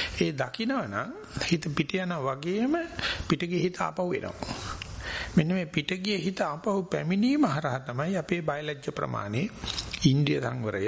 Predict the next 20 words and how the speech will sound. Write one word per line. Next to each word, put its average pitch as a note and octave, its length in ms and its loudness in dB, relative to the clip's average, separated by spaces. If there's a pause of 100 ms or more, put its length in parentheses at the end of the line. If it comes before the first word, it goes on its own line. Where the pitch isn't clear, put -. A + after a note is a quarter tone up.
(500)
සීලය D#3+ 520 2
රඳා A#2 300 -2
පවතින්නේ. - 640 -4 (200)
හිත D#3 260 2
පිට E3+ 180 2
යන F3 180 0
එක D3+ 60 -4
වළක්වන්න - 400 -2
කාටවත් F#2+ 420 -2
බෑ. - 400 -2 (500)
ගියාට F#3+ 460 2
පස්සේ C#3 300 -4
නැවත C#3+ 300 -6
තමන්ගේ C#3 500 0 (640)
ආරක්ෂක D#3+ 580 0
භූමියට E3+ 500 2 (560)
එන C3+ 240 4
ගතිය G#3 340 -2
තියෙනවා C#3 460 -4
නම් A2 220 -6